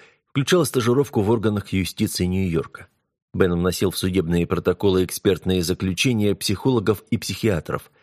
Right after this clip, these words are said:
Так он составил представление о скрытых причинах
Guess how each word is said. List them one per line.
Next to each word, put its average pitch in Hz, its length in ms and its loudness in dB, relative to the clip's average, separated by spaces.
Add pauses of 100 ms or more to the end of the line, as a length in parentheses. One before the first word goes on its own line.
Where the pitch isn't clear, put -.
(220)
Так 170 200 2
он 120 120 2
составил 113 440 2
представление 113 680 2
о 110 200 0
скрытых - 440 -2
причинах 107 580 -2